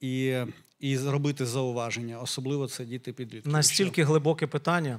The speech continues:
Speaker 2: Нас-, респект тому, хто задав це питання. У мене є сорок хвилин, щоб я міг відповісти. <laughs> Ага, не лякайтесь, не лякайтесь. Не лякайтесь. Давайте вернемося до самооцінки.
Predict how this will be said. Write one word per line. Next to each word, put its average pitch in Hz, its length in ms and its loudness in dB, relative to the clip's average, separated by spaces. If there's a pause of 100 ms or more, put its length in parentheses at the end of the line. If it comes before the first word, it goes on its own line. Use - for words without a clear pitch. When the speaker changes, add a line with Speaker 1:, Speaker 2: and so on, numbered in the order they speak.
Speaker 2:
Нас-, 143 400 2
респект 175 560 4
тому, 147 240 -2
хто 135 400 0
задав 139 300 0
це 147 120 -4
питання. 151 480 0 (440)
У 170 100 -2
мене 208 240 6
є 214 140 6
сорок 214 240 6
хвилин, 196 260 4
щоб 202 180 2
я 208 160 6
міг 196 300 2
відповісти. 190 600 8
<laughs> - 0 -
Ага, 175 440 8
не 180 120 2
лякайтесь, 156 640 2 (360)
не 156 180 2
лякайтесь. 156 680 0 (1600)
Не 135 220 0
лякайтесь. 131 520 -2
Давайте 190 320 8
вернемося 185 480 6
до 170 140 6
самооцінки. 160 920 6